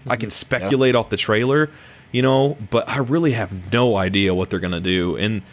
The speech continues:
Speaker 1: that's honestly more exciting, and I just feel open-minded to whatever they wanna do, because even if this show comes out and I hate it, and I'm like, "This is dog shit,"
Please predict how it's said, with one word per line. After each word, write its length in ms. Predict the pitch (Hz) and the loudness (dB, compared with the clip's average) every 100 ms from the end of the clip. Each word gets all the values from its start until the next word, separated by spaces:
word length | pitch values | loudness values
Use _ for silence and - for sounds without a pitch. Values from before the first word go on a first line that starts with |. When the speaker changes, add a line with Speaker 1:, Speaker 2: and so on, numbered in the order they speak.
| - - - | -20 -20 -4
Speaker 1:
that's 160 | 185 208 | -2 0
honestly 280 | 233 214 214 | 0 0 0
more 220 | 196 202 | 0 0
exciting, 540 | 196 180 180 185 190 180 | 0 0 0 -2 -6 -4
and 180 | 135 | 0
I 60 | 127 | 2
just 220 | 127 131 | 0 -2
feel 160 | 160 135 | 2 2
open-minded 580 | 131 117 98 92 107 92 | 2 -2 -2 0 0 -2
to 100 | 101 | -2
whatever 260 | 95 92 92 | 0 0 -2
they 60 | |
wanna 240 | 90 90 90 | -2 -4 -4
do, 120 | 92 | -4
because 280 | 95 101 - | -2 -4 0
even 220 | 139 151 | 0 2
if 140 | 139 - | 0 0
this 220 | 110 - | -2 -2
show 420 | - 107 117 101 | -4 0 2 0
comes 240 | 104 101 | -2 -4
out 180 | 92 85 | -2 -4
and 160 | 80 92 | -4 -4
I 140 | 107 | -4
hate 440 | - 95 101 117 101 | -4 -8 -2 -2 -2
it, 160 | 98 | -6
and 60 | - | -8
I'm 120 | 98 | -8
like, 140 | 107 110 | -8 -8
"This 180 | 117 | -6
is 100 | - - | -8 -6
dog 380 | - 135 92 | -2 -2 -2
shit," 340 | - - 90 | -8 -4 -4